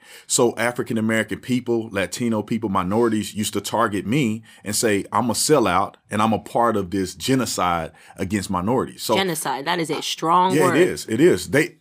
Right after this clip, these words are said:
Speaker 1: which is ridiculous, because if you look at the stats, obviously we're not out just murdering people for no reason and, and doing things that a lot of people on the left, I think, try to project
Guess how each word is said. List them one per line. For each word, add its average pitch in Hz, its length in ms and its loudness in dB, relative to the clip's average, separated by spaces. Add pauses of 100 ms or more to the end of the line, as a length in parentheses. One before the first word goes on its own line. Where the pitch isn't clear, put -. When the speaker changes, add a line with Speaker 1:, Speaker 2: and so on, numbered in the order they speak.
(260)
Speaker 1:
which 165 200 4
is - 180 2 (100)
ridiculous, 113 800 0 (400)
because 135 260 2
if 117 100 -4
you 117 60 2
look 113 160 2
at 110 60 0
the 98 80 -4
stats, 101 280 -2
obviously 95 340 -2
we're 90 120 -4
not 90 160 -4
out 85 160 -6
just 87 220 -6
murdering 90 400 0
people 90 200 -6
for 92 120 -6
no 85 120 -2
reason 90 580 2 (340)
and, 85 240 -6
and 87 180 -6
doing 95 220 -2
things 87 320 -4
that 85 240 -2
a 82 80 -8
lot 87 180 0
of 87 80 -4
people 95 260 -8
on 82 120 -6
the 78 80 -6
left, 85 280 -4
I 82 80 -8
think, 85 360 -8 (260)
try - 180 0
to 92 80 0
project 87 640 -4